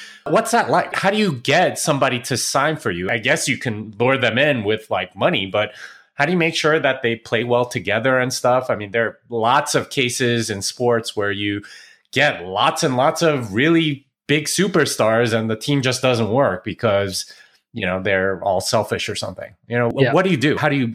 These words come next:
Speaker 1: construct a club?
Speaker 2: So it depends on the level you're in. Okay, so
Speaker 1: Mm.
Speaker 2: <clears throat> let's talk, let's go to the very top, the Premier League. You can
Speaker 1: Mm.
Speaker 2: go and sign all the best players and still not win the league because
Speaker 1: Mm.
Speaker 2: they might not gel, the manager might not gel, or you might be,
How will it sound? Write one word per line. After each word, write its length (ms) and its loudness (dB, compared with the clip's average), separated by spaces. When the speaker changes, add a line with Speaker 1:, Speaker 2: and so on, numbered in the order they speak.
Speaker 1:
construct 440 -2
a 60 -4
club? 260 -4
Speaker 2:
So 200 2
it 240 -6
depends 320 0
on 100 4
the 80 4
level 280 2
you're 280 2
in. 360 -12
Okay, 340 -6
so 280 2
Speaker 1:
Mm. 300 -2
Speaker 2:
<clears throat> 0 -
let's 180 -2
talk, 180 2
let's 120 2
go 120 2
to 100 -2
the 80 4
very 220 2
top, 220 -6
the 60 -6
Premier 300 0
League. 340 -2
You 180 4
can 180 2
Speaker 1:
Mm. 40 -2
Speaker 2:
go 100 4
and 140 4
sign 360 0
all 180 4
the 100 2
best 240 0
players 360 -4
and 140 -6
still 320 0
not 160 0
win 160 -6
the 80 -4
league 260 -8
because 520 0
Speaker 1:
Mm. 280 -8
Speaker 2:
they 160 4
might 240 0
not 180 -8
gel, 480 4
the 100 -2
manager 380 0
might 200 2
not 160 -2
gel, 520 2
or 140 2
you 140 2
might 260 0
be, 260 0